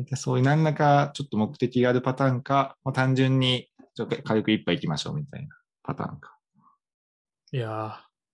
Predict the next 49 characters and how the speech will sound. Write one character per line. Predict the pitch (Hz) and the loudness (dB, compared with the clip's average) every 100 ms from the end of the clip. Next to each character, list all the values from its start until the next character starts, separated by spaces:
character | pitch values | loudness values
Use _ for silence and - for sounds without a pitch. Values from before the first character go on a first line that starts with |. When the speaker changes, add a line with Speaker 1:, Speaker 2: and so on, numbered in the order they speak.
| _ _ _ - | _ _ _ -8
Speaker 2:
ー、 | |
飲 | 117 | -6
み | 117 | -6
会 | 127 123 123 139 - - | -4 -2 -2 -6 -10 -10
難 | 117 123 127 | -8 -8 -12
し | - | -10
い。 | 143 - _ _ _ _ _ - | -12 -12 _ _ _ _ _ -2
も | 135 | 0
う | 143 | 0
飲 | 139 131 | 0 0
み | 147 | 0
会 | 165 160 | 0 0
の | 160 156 _ _ _ _ _ _ _ | -2 -6 _ _ _ _ _ _ _
ス | - | -8
キ | - 160 | 0 2
ル | 113 123 | 2 -2
ほ | - | 0
ぼ | 139 113 123 | 0 0 0
ゼ | 139 | 2
ロ | 147 | 2
に | 117 | 2
近 | 113 - | -2 0
い | 135 | 0
と | 135 | 0
思 | 110 107 | -4 -6
う | |
わ、 | 107 | -8
今。 | 113 117 - _ _ - | -10 -12 -14 _ _ -8
<laughs> | - - - - - _ _ _ _ _ | -6 -6 -12 -16 -20 _ _ _ _ _
あ | - 123 | -4 0
ん | |
な | 139 | 2
に | 135 | 2
や | 135 | 2
っ | 131 | -2
て | - | -8
た | 120 | -10
の | |
に。 | 120 120 _ _ _ - | -10 -14 _ _ _ -2
Speaker 1:
幹 | 151 101 | 0 0
事 | - | -2
と | |
か | - | -4
や | 82 | -4
っ | |
て | - | -4
た | 80 | -6
よ | 69 | -4
ね。 | 69 | -6